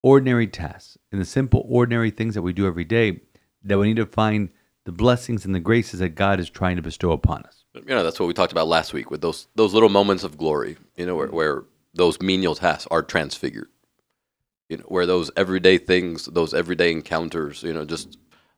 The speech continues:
Speaker 2: a random phone call or, you know, a, someone walks into the office and, and, oh, you know, it's a, a walk-in that I wasn't expecting, and I'm in the middle of something else and I don't have to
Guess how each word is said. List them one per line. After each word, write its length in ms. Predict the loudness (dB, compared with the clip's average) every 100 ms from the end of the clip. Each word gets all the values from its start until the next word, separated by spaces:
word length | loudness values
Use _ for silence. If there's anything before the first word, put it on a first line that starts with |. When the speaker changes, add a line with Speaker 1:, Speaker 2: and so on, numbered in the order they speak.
| _ -20 -14 -8
Speaker 2:
a 100 | -2
random 380 | 0 2 0
phone 240 | 2 2 2
call 400 | 2 2 0 -2
or, 300 | -2 -4 -10 _
you 120 | -12
know, 80 | -10
a, 560 | -8 -10 -12 -20 -20 -4
someone 280 | -2 0 4
walks 280 | 4 4
into 160 | -4 -4
the 120 | 2
office 400 | 2 2 -4 -12
and, 200 | -16 -16
and, 240 | -14 -10 -2
oh, 300 | 0 0 -4 -20 _ _ _ -20 -20 -12
you 60 | -6
know, 140 | -6
it's 120 | -4
a, 140 | -6 -4
a 120 | 0
walk-in 420 | 6 6 6 -2
that 140 | 0 0
I 20 |
wasn't 300 | 0 -4 -8
expecting, 500 | -6 -4 -4 -6 -6
and 80 | -4
I'm 120 | -2
in 60 |
the 60 | 0
middle 240 | 2 4
of 80 | 2
something 240 | 0 -2 0
else 240 | 0 -2
and 100 | -4
I 60 | -2
don't 140 | -4
have 100 | -6
to 120 | -12